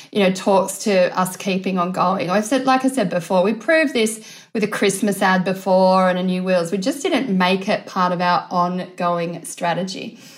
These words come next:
And there's one piece of creative that we did in cinema only that we saw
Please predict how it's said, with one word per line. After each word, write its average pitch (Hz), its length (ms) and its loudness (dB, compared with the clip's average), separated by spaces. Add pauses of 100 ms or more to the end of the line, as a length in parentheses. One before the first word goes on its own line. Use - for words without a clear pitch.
(200)
And 226 120 4
there's 226 160 2
one 240 220 4
piece 233 240 2
of 208 80 -4
creative 185 480 2
that 185 180 0
we 190 120 0
did 196 180 0
in 185 140 -2
cinema 196 400 -2
only 190 260 2
that 185 180 -4
we 202 120 -2
saw 196 560 2